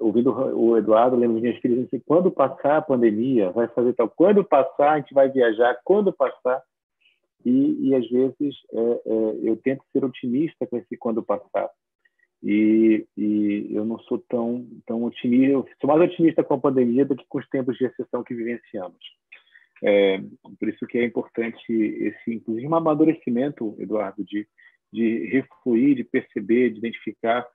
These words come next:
que, às vezes, o discurso que a gente, que a gente coordena ou condena, ele, ele, ele é utilizado em algum contexto.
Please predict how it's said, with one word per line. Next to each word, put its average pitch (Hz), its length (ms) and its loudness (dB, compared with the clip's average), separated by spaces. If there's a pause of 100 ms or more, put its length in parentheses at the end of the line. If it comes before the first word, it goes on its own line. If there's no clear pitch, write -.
(240)
que, - 120 -4
às 107 80 -2
vezes, 117 180 -2
o 113 80 -4
discurso 117 560 -8 (140)
que 127 60 -4
a 117 40 -2
gente, 117 380 -8 (180)
que 117 80 -8
a - 0 -
gente - 160 -10
coordena 117 460 -4
ou 110 40 -4
condena, 117 560 -4
ele, 120 220 -4
ele, 123 240 -6
ele 110 100 -2
é 113 40 0
utilizado 110 800 -2
em 104 40 0
algum 101 300 -6
contexto. - 640 -12